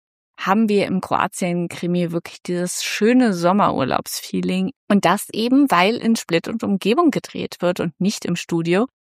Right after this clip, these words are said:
Und immer wieder auch entlang der Inseln der Adriaküste und manchmal auch in tollen anderen kroatischen Städten.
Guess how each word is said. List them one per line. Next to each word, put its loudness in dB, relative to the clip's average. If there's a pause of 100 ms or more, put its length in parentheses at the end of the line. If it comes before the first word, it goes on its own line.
(260)
Und 4
immer 2
wieder 2
auch 0
entlang -4
der -2
Inseln 2
der 0
Adriaküste 0
und 2
manchmal 2
auch 2 (100)
in 2
tollen 0
anderen 0
kroatischen -8
Städten. -8